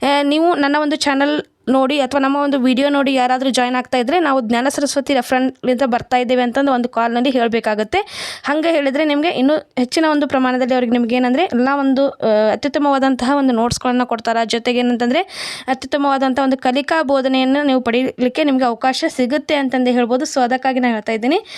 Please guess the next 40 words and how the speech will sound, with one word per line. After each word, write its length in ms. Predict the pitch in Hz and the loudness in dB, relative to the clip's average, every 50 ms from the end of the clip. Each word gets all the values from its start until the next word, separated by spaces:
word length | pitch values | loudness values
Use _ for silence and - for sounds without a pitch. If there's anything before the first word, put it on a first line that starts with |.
| - - - - | -16 -16 -12 -6
ಈ 140 | - 285 320 | -2 0 0
ಒಂದು 380 | 320 302 285 285 330 330 - - | 0 0 0 0 0 0 -2 -2
ರೆಫರೆನ್ಸ್ 500 | - 254 247 - 277 269 269 262 - - | -2 -2 0 0 -2 -2 -2 -4 -6 -4
ನಂಬರ್ 240 | - 269 262 262 254 | 0 2 2 2 2
ಏನಿದಾವಲ್ಲ 400 | 262 269 269 269 262 254 247 277 | 2 0 0 0 2 2 2 2
ಇವಕ್ಕೆಲ್ಲ 360 | 320 320 269 247 - 262 294 | 0 0 -2 -2 -2 -2 -2
ಕಾಲ್ 300 | 294 294 - 262 254 254 | -2 -2 -2 -2 0 0
ಮಾಡ್ಕೊಂಡು 600 | 254 254 254 240 247 - 247 247 254 370 453 - - - | 2 0 0 0 -2 -2 0 2 2 0 0 -2 -2 -2
ನೀವೇನ್ 280 | 254 240 240 254 254 254 | 0 0 2 2 2 0
ಮಾಡ್ಬೇಕು, 440 | 254 247 233 247 247 - 370 370 | 0 0 0 -2 -2 0 -2 0
"ನಾವು 180 | 311 269 247 240 | 0 0 0 0
ಜ್ಞಾನ 220 | 208 226 233 247 254 | 0 0 0 0 0
ಸರಸ್ವತಿ 480 | 254 285 262 254 - 262 247 - 269 | -2 -2 -4 -2 -2 -4 -2 -2 -2
ಒಂದು 180 | 254 254 240 233 | 0 0 2 2
ವಿಡಿಯೋ 220 | 226 220 233 240 | 2 2 2 2
ನೋಡಿ 180 | 240 240 233 233 | 2 2 0 0
ಬರ್ತಾ 260 | 214 220 214 - 240 | -2 -2 -2 -2 -2
ಇದ್ದೇವೆ" 280 | 233 220 220 226 226 226 | -2 0 0 0 0 0
ಅಥವಾ 200 | 214 - 240 240 | 0 0 0 0
ಅವರು 140 | 233 233 247 | 0 0 -2
ಹೇಳಿದ್ರು 420 | - - 233 226 254 254 262 262 | -2 0 0 2 2 2 0 0
ಮೇಡಮ್ 280 | 247 226 214 226 233 226 | 0 0 0 0 -2 -2
ಅಂತಂದ್ 300 | 226 233 240 240 247 - _ _ _ _ - | 0 0 0 -2 -2 -4 _ _ _ _ -4
ಒಂದು 260 | 214 226 226 220 220 | -2 0 0 2 0
ಹೇಳಿ. 440 | - 208 226 240 240 247 247 269 359 | 0 2 2 2 2 2 0 -2 -2
ಆ, 680 | - - - - - - - - - - 233 254 262 262 | -4 -6 -10 -10 -8 -8 -10 -12 -8 -4 -2 0 0 0
ಜೊತೆಗೆ 260 | 247 262 254 302 285 | 0 0 -2 0 0
ಏನಂದ್ರೆ 280 | 285 285 285 311 339 302 | 0 0 0 0 0 0
ಈಗ 60 | 277 | 0
ನಮ್-, 320 | 262 262 269 294 294 - 262 | 0 0 0 -2 -2 0 0
ನನ್ನ 140 | 269 285 311 | 0 0 0
ಕಡೆಯಿಂದ 260 | 311 311 302 302 294 | -2 -2 -2 0 0
ಹೋಗ್ತಕ್ಕಂಥ 440 | 311 285 247 - - - - 269 262 277 | 0 0 -2 -2 -4 -2 -2 0 -2 -2
ಕ್ಯಾಂಡಿಡೇಟ್ಸ್ 520 | 269 240 233 233 233 254 269 - - - | -2 -2 -2 -2 0 0 -2 0 0 0
ಅಂತಂದು 580 | 226 233 220 - - 269 302 370 - - - 247 | 0 0 0 0 0 0 0 -2 -2 -2 -4 -2
ಸ್ವಲ್ಪ 220 | 269 254 240 247 | -2 0 0 0
ಇದಾಗತ್ತೆ, 420 | 240 233 240 233 220 226 220 - | 0 0 0 0 0 -2 -2 0
ಅದಕ್ಕೆ 320 | 294 254 220 240 233 - 247 | 0 0 0 -2 -2 0 0
ಹೇಳ್ತಾ 220 | 226 220 220 240 | 0 0 0 0
ಇರೋದು. 420 | 233 226 220 214 220 320 427 440 | 0 0 0 0 0 0 -2 -2